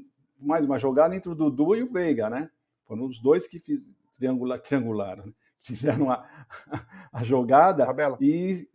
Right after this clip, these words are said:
Speaker 1: é, e saiu, e saiu o gol. Infelizmente, o, o Veiga tava um pouquinho à frente, né? Mas então,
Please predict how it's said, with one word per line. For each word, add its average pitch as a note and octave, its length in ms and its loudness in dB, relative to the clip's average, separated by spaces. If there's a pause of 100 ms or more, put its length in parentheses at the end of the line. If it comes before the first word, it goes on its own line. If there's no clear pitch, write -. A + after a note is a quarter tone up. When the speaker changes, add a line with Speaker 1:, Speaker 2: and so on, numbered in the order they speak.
(200)
Speaker 1:
é, A#2+ 320 -2
e C3 140 -4
saiu, D#3+ 600 6
e D#3 80 -6
saiu D3 460 4
o E3 380 -2
gol. C#3+ 340 4
Infelizmente, C#3+ 720 -4
o, - 160 -6
o A#2+ 280 -10
Veiga A#2+ 280 -2
tava C3 200 -4
um B2+ 40 -4
pouquinho B2+ 360 -6
à C3+ 60 -4
frente, G2 460 -12
né? G2+ 120 -18 (380)
Mas C#3+ 220 2
então, G3+ 240 2